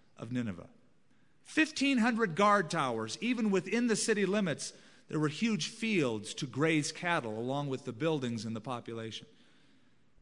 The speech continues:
The idea of going to Nineveh and saying, "Forty days, you'll be wiped out,"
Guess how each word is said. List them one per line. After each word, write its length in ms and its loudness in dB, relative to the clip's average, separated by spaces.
The 200 4
idea 300 4
of 100 2
going 240 6
to 80 6
Nineveh 540 0
and 120 -2
saying, 420 2
"Forty 280 4
days, 320 6
you'll 140 2
be 100 0
wiped 320 4
out," 220 2